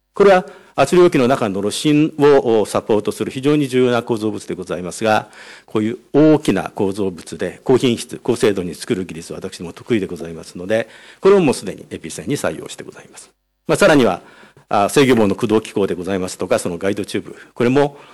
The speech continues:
お、次適用のために、まあ、製造認証を取っており、おります。それから、もう一つ、右の下にございます。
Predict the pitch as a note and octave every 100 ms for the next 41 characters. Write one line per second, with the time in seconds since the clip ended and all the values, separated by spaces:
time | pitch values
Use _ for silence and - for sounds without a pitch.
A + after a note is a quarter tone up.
0 | - G#2+ A2+ A2+ G2+ F#2+ A2 G2+ G#2+ B2
1 | B2 E2 - F#2 G2+ F#2 F#2 F#2 F#2+ C#3
2 | - - - - - E2+ - F2 - G#2
3 | D#2 - - _ _ _ _ _ _ _
4 | - F3 E3 D3+ D3+ - _ _ _ -
5 | G3+ A3 - D#2 - _ _ _ _ -
6 | C#3+ D#3 E3 - D3 D3 C#3 - - A#2+
7 | A2+ F#2 - -